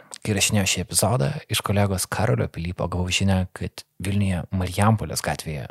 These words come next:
nukirstas kitas ąžuolas. Karolis pasidalino Google Street View nuotraukomis prieš ir po šito proceso. Tas ąžuolas, anot gyventojų, buvo dar didesnis už rinktinės gatvės ąžuolą.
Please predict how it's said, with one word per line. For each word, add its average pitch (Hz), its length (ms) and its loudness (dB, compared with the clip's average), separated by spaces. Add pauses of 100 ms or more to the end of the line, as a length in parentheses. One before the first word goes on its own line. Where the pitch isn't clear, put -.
nukirstas 92 640 -6
kitas - 400 -4
ąžuolas. - 480 -10 (880)
Karolis 107 400 2
pasidalino 101 560 2
Google 104 400 0
Street - 380 -2
View 87 180 -4
nuotraukomis 92 640 0
prieš - 720 -4 (180)
ir 92 240 0
po 82 300 -2 (100)
šito - 240 -4
proceso. - 480 -4 (1300)
Tas 143 160 4
ąžuolas, 87 480 -2 (160)
anot 98 240 4
gyventojų, 98 480 2
buvo 82 240 -2
dar 90 240 0
didesnis 92 480 -4
už - 160 -6
rinktinės 87 400 -4
gatvės - 320 -4
ąžuolą. 90 320 -2